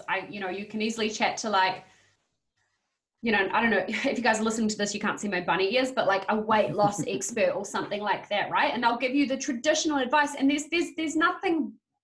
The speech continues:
Speaker 1: wrong with the traditional advice, eh, you know, <sighs> I mean, there is, but it's, you know, whatever, it's, it's the traditional advice. But what you're speaking about here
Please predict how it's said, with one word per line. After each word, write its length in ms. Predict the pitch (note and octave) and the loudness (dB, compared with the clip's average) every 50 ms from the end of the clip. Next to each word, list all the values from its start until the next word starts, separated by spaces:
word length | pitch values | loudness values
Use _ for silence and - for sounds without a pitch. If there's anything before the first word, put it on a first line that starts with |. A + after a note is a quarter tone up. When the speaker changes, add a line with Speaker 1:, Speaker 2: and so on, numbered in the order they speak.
| _ G3 F#3+ F#3 | _ -20 -20 -8
Speaker 1:
wrong 400 | F#3+ F#3+ G#3 A3 A#3 C4+ C4+ C4+ | -2 0 2 2 4 4 2 2
with 180 | C#4 D4 D4 - | 2 0 0 0
the 80 | C4+ | 0
traditional 440 | C4+ C4+ C4+ A#3 B3+ B3+ - C4 B3 A#3+ | 0 0 -2 -2 -2 -2 -2 -4 -4 -4
advice, 340 | A3+ A3 A3+ A3 A#3 A#3 - - | -2 2 2 2 2 0 -2 -6
eh, 60 | - - - - - | -8 -8 -8 -10 -12
you 180 | A3+ A3+ A#3 | -10 -6 -2
know, 260 | A#3 G#3+ G#3 G#3 G#3+ G3+ | 0 2 2 2 2 0
<sighs> 60 | - - - - - G#3+ - - _ _ _ - - - _ _ _ _ _ _ _ _ _ _ _ - | -4 -8 -12 -12 -10 -10 -12 -12 _ _ _ -20 -20 -20 _ _ _ _ _ _ _ _ _ _ _ -2
I 60 | A3+ | 0
mean, 160 | A#3 A3+ A3+ | 0 2 2
there 220 | G#3+ G#3+ - - A3 | 2 2 2 4 4
is, 360 | G#3 F#3+ G3 A3+ C4 - - - | 4 4 4 2 -2 -6 -4 0
but 260 | - G3+ F#3 - - - - - | 2 2 2 2 0 -2 -8 -8
it's, 440 | - - G#3 - - - - - _ | -6 -6 -6 -6 -8 -16 -20 -12 _
you 120 | B3 C4 A#3+ | -2 0 0
know, 100 | A3 G#3+ | 0 0
whatever, 300 | G#3+ A#3+ A#3+ A3 G#3 - | 0 0 0 0 0 -2
it's, 240 | - G3 - - - | -2 -4 -6 -8 -10
it's 140 | - A3 - | -12 -12 -10
the 80 | - A#3 | -8 -8
traditional 480 | - - A3 A#3 A#3+ A#3+ - C#4 A#3+ | -8 -6 -4 -2 -2 -2 -2 -4 -4
advice. 400 | A3+ G3+ G3+ - - F#3+ - - - | -4 -6 -4 -2 -2 -2 -2 -2 -4
But 160 | - - - | -8 -6 -6
what 200 | B3+ B3 - - | -6 -6 -6 -6
you're 120 | B3 B3 | -6 -6
speaking 440 | C#4+ - - D#4 C#4+ C#4 C#4+ C4+ C4 | -6 -6 -8 -10 -8 -6 -4 -6 -4
about 280 | A#3 G#3+ G#3+ F#3+ - - - - - | -4 -2 -2 -2 -2 -4 -10 -14 -10
here 400 | C#4 C4+ C4+ B3 G3+ F#3+ F#3+ F#3 | -6 -4 -2 0 0 0 0 0